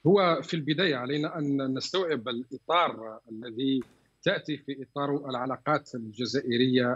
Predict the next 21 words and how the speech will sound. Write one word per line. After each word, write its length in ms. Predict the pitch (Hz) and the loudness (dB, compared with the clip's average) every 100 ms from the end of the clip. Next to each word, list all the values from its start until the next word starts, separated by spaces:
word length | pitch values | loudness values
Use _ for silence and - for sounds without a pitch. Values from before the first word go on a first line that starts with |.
| 135 | -2
الأمريكية، 560 | 120 110 113 113 147 | -6 -6 -6 4 4
خاصة 380 | 135 - 143 131 123 | 4 2 0 -2 -6
على 480 | 110 120 123 131 127 _ _ - 120 127 | -2 0 2 2 0 _ _ -12 -6 -2
المستوى 720 | 135 127 147 - 135 117 117 | 0 2 2 2 -2 0 0
الأمني، 440 | 135 147 185 135 113 | 2 2 4 4 2
باعتبار 600 | 110 104 123 107 135 135 131 | -4 -4 -4 2 2 2 2
أننا 400 | 127 127 123 117 | 2 2 0 -2
نتحدث 500 | 120 - 143 135 117 | -6 -2 0 0 0
على 220 | 120 127 127 | 0 0 2
أنه 300 | 127 127 123 - - - - | 2 4 2 -2 -20 -14 -4
هنالك 920 | 117 123 139 160 147 - 143 143 143 127 120 - | 0 6 6 6 2 2 0 2 -2 -8 -14 -12
تنسيق 500 | 127 123 - 143 139 | -10 -8 -4 -2 -2
وهنالك 400 | 127 110 127 127 | -6 -4 -2 -2
كذلك 400 | - 117 123 127 - - | -4 -4 -2 -2 -2 -2
تعاون 760 | 123 110 131 139 135 139 127 104 | -2 2 2 4 4 4 2 -2
و 240 | 123 131 131 _ _ _ - 127 131 127 127 123 123 120 - - | 2 2 2 _ _ _ -2 0 0 -2 -2 -2 -2 -2 -4 4
ترجمة 680 | 156 156 127 147 143 147 | 6 6 6 4 6 4
في 340 | 135 135 123 123 | 2 -2 -4 -4
إطار 460 | 143 139 139 139 | 2 4 4 0
اللجنة 460 | 120 120 131 120 123 | -6 -4 -4 -4 -8
الحوار 600 | 123 - 117 123 135 131 | -10 -8 -4 2 2 2